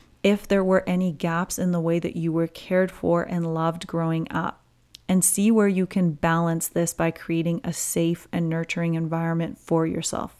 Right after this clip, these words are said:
And how you can begin to cultivate more self-love is by creating an environment that nurtures your overall well-being, by taking care of yourself and surrounding yourself by supportive people that reflect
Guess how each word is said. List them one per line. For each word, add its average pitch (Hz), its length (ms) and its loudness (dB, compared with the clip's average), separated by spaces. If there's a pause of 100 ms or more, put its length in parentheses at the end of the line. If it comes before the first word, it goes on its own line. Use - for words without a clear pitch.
(760)
And 190 120 4
how 190 140 2
you 226 140 4
can 233 200 4
begin 185 260 0
to 185 100 -2
cultivate 170 540 -2
more 165 180 -2
self-love 185 680 -2
is 170 120 0
by 165 200 -2
creating 175 520 -2
an 180 60 0
environment 170 680 0
that - 140 -2
nurtures 175 880 0 (340)
your 185 220 2
overall 170 500 2
well-being, 160 680 -2 (360)
by 170 140 2
taking 170 380 -2
care 175 260 -2
of 165 100 0
yourself 170 600 0
and 170 160 -2
surrounding 170 460 -2
yourself 165 400 -4
by 170 100 -4
supportive - 560 -8
people 185 560 0 (240)
that - 180 0
reflect - 840 0